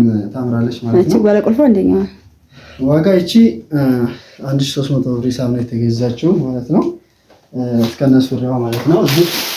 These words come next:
Speaker 1: ሸርጥ አለ። ይሄ ደግሞ ባለ ሦስት ዓመት ችግር የለውም። ሸርጥ ዘጠኝ መቶ ብር ነው የተገዛው ማለት ነው። ከሞላ ጎደል እቃዋ ይህን ይመስላል። እ፣ እና የተረሳ ነገር ካለ ቪዲዮውን ታላለ። ብቻ ምንም የተረሳ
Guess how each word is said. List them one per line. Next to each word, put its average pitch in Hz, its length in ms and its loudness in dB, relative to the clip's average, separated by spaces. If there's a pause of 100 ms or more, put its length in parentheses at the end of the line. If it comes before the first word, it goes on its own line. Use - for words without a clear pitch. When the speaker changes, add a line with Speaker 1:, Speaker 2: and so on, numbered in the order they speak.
(420)
Speaker 1:
ሸርጥ 156 400 2
አለ። 131 200 2
ይሄ 123 220 0
ደግሞ 123 220 -2 (280)
ባለ 131 260 -2
ሦስት 127 160 -6
ዓመት 123 200 -2
ችግር 123 220 -4
የለውም። 170 300 2 (500)
ሸርጥ 147 340 2 (680)
ዘጠኝ 143 320 0
መቶ 131 180 2
ብር 120 180 2
ነው 131 140 4
የተገዛው 143 600 0
ማለት 175 260 -2
ነው። 170 140 -2 (1400)
ከሞላ 165 460 0
ጎደል 151 340 0
እቃዋ 147 260 2 (200)
ይህን 135 260 4
ይመስላል። 127 460 2 (300)
እ፣ 127 140 -6 (880)
እና 131 260 -4
የተረሳ 147 360 0 (100)
ነገር 131 300 2
ካለ 135 260 0
ቪዲዮውን 135 360 2 (100)
ታላለ። 147 360 2 (960)
ብቻ - 240 -2
ምንም 185 280 2
የተረሳ 165 380 0